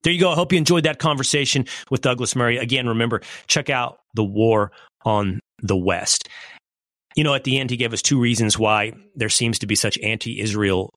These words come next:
sentiment across the globe. I don't know that I agree with his first one. I can't say I disagree. It's just not one that I can fully rationalize just yet, that the re-, West is trying to excuse itself for many European countries. Or he even talked about the United States, because when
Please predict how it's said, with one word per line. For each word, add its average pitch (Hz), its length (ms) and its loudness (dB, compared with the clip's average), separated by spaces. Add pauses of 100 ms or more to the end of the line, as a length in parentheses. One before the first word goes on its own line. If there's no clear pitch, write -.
sentiment 120 640 -2 (260)
across 98 500 0
the 95 120 -6
globe. 98 400 -2 (500)
I 160 40 -2
don't 285 180 2
know 269 140 4
that 226 100 2
I 196 120 2
agree 135 380 2
with 131 140 0
his 110 140 -2
first - 400 0
one. 107 200 -10 (200)
I 143 60 -6
can't 220 220 -2
say 202 120 2
I 127 240 0
disagree. 107 480 0
It's - 180 -8
just - 140 -6
not 175 120 -4
one 147 140 2
that 131 80 2
I 120 80 0
can 98 180 -8
fully 135 360 -2
rationalize 101 520 -2
just - 280 -4
yet, 92 100 -2
that - 120 -12
the 92 100 -4
re-, 127 360 0
West 135 480 0
is 117 140 -6
trying 120 360 0
to 113 260 -8
excuse 160 640 0
itself 101 280 -2
for 117 80 0
many 127 160 2
European 113 460 0
countries. 120 380 -6 (340)
Or 156 60 2
he 190 80 0
even 208 120 2
talked 147 200 -2
about 123 100 0
the 120 80 -2
United 101 220 0
States, 131 320 -2
because 107 320 -4
when 104 200 0